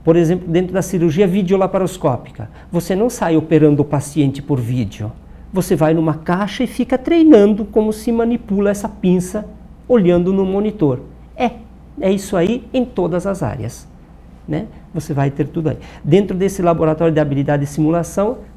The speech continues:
também nós temos o laboratório de técnica cirúrgica, né, onde o aluno vai aprender também no laboratório de técnica cirúrgica os primeiros passos da cirurgia, por exemplo, né, que vai ser já no semestre que vem,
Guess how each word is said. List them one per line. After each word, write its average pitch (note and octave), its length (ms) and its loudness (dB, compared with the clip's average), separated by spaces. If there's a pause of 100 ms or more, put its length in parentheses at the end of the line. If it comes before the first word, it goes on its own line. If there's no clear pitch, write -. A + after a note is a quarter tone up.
(120)
também F3+ 580 2
nós G3 240 -4
temos F3 520 -2 (100)
o F3 60 -2
laboratório D#3 840 0
de E3 140 0
técnica D#3+ 500 0
cirúrgica, D3 680 -2 (760)
né, C#3 220 0
onde C#3 200 2
o D3 60 4
aluno D3 300 2
vai D#3 160 -2
aprender C3+ 400 -2
também C3+ 420 0
no G3 100 -2
laboratório D3 520 -2
de - 40 -12
técnica D3+ 360 -2
cirúrgica F#3 500 -4 (160)
os B3+ 100 -6
primeiros A#3 440 -2
passos F#3+ 580 -6
da G3 80 -2
cirurgia, F3+ 640 -4
por - 160 -10
exemplo, D3 420 -6
né, D#3 140 -4 (260)
que - 80 -6
vai G3+ 140 2
ser G3 160 -2
já E3+ 140 -2
no E3+ 100 -2
semestre E3 480 -4
que G#3+ 100 -6
vem, G#2+ 280 -6